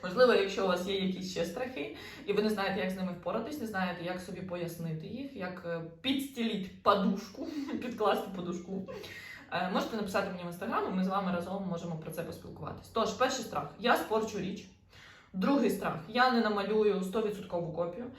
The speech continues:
Третій страх. Замовнику не сподобається те, що я намалювала. М? Дівчата, є такий страх? Знаю, що є, тому що я мала його теж. Е, четверте. Малювати буду довше, ніж сказала в С М С.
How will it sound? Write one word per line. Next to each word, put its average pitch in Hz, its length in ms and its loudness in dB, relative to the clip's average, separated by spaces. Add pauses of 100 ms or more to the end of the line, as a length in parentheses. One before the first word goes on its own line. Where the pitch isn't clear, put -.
(360)
Третій 240 360 6
страх. 185 380 2
Замовнику 277 580 4
не 269 180 4
сподобається 220 1080 4 (240)
те, 214 140 -6
що 220 160 -4
я 220 100 -2
намалювала. 214 680 -2
М? 233 460 -4 (180)
Дівчата, 220 500 -2
є 190 120 -2
такий - 280 -6
страх? - 300 -6 (300)
Знаю, 233 320 -6
що - 140 -8
є, 185 300 -8 (140)
тому 190 160 -8
що 190 140 -8
я 190 60 -4
мала 190 260 0
його 190 160 -2
теж. - 200 -8 (720)
Е, 208 240 6
четверте. 214 520 6
Малювати 254 600 6
буду 233 300 0
довше, 247 460 6
ніж 208 200 4
сказала 185 400 0
в 170 60 -2
С 170 220 -4
М 156 120 0
С. 170 400 -6